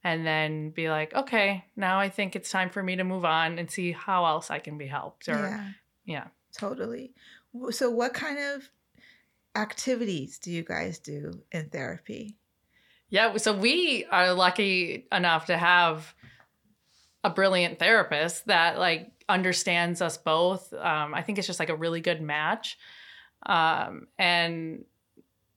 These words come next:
Speaker 1: one day we were talking and she suggested that we should make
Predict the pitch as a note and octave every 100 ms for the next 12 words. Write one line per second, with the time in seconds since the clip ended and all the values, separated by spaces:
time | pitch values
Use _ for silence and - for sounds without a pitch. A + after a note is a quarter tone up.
0 | _ - G3 F3+ F#3 F3+ E3+ E3+ E3 E3
1 | - _ _ - G3 F#3 F3+ F3+ E3+ F3
2 | E3 E3 E3+ D#3+ D#3 D#3 - F3+ E3+ E3
3 | D#3+ - F3+ F3 E3 - F3+ E3 D#3 E3
4 | F3 F3 E3+ F#3 E3+ D#3+ E3 D#3+ -